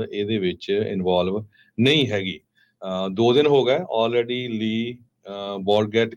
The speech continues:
ਏਅਰਪੋਰਟ ਜੋ, ਅਹ, ਆਊਟਸਾਈਡ ਪੈਰਿਸ ਹੈਗਾ, ਉੱਥੇ ਉਹਨਾਂ ਨੂੰ ਜਿਹੜਾ ਹੈ ਉਹਦੇ ਪ੍ਰਾਈਵੇਟ ਜੈੱਟ, ਅਹ, ਜੋ ਐਜ਼ਰਬਾਈਜਾਨ ਤੋਂ ਆਇਆ ਸੀ,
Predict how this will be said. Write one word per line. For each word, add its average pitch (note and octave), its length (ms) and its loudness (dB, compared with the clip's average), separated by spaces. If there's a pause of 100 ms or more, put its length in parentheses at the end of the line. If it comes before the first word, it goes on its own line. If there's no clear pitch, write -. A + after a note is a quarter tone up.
ਏਅਰਪੋਰਟ A2 560 -2
ਜੋ, F#2 480 -4
ਅਹ, F2+ 300 -4
ਆਊਟਸਾਈਡ F#2+ 480 0
ਪੈਰਿਸ F#2+ 360 2
ਹੈਗਾ, G2 280 2 (360)
ਉੱਥੇ C3 540 6
ਉਹਨਾਂ A#2 340 -2
ਨੂੰ G2+ 320 -4
ਜਿਹੜਾ G2 220 -2
ਹੈ G2 140 -2
ਉਹਦੇ G#2 220 -2
ਪ੍ਰਾਈਵੇਟ A2 500 4
ਜੈੱਟ, F2+ 300 -6
ਅਹ, F2 920 -6
ਜੋ F#2+ 580 6
ਐਜ਼ਰਬਾਈਜਾਨ G2 1300 0
ਤੋਂ A2+ 180 2
ਆਇਆ F#2 180 4
ਸੀ, C#3 200 -6